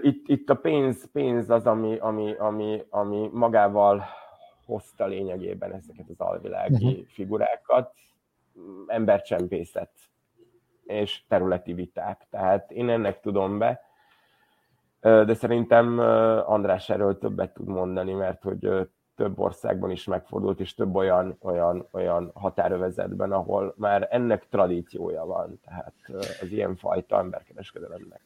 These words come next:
Speaker 2: Igen, mielőtt erre, András, rátérnénk, azt akarom tőled kérdezni, hogy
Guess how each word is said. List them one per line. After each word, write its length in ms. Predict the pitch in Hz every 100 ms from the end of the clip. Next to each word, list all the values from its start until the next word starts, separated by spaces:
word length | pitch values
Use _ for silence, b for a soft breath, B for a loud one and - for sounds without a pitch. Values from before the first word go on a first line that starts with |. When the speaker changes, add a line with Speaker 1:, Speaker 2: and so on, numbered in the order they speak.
| -
Speaker 2:
Igen, 320 | 147 139 131
mielőtt 520 | 160 190 165 151 147
erre, 200 | 175 156
András, 360 | 147 135 131 -
rátérnénk, 580 | 156 151 143 139 131
azt 200 | 147 143
akarom 340 | 135 139 131 131
tőled 300 | 143 127 113
kérdezni, 440 | 147 135 135 127
hogy 200 | 123 127